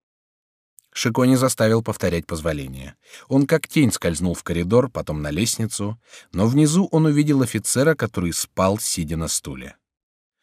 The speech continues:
Офицер прислонился к самой двери так, что безрассудно было бы пытаться пройти, не задев его. "А, разбойник Паш", проговорил Шико,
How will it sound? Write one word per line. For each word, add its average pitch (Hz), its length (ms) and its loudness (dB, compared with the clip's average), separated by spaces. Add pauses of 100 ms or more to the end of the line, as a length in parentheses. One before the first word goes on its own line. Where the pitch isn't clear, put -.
(140)
Офицер 113 460 0
прислонился 104 680 0
к - 80 -8
самой 107 320 0
двери 104 400 0
так, 127 340 0
что - 160 -6
безрассудно 92 840 -2
было 82 240 -2
бы 85 100 -4
пытаться 87 420 -4
пройти, 82 420 -6
не 95 120 0
задев 117 420 -2
его. 64 300 -14 (1600)
"А, 131 480 -2
разбойник 131 800 0
Паш", - 540 -2
проговорил 85 440 -2
Шико, - 400 -10